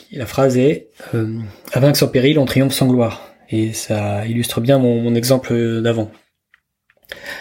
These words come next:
On a tendance aussi à lier notre valeur profonde à nos réussites et nos échecs. Euh, moi, je suis pas vraiment d'accord avec ça, parce que notre valeur, elle est pas déterminée par ça pour moi.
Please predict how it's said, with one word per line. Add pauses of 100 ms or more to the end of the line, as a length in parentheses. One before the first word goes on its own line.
(360)
On
a
tendance
aussi
à
lier
notre
valeur (640)
profonde (400)
à
nos
réussites
et
nos
échecs. (1160)
Euh,
moi,
je
suis
pas
vraiment
d'accord
avec
ça, (280)
parce
que
notre
valeur,
elle
est
pas
déterminée
par
ça
pour
moi.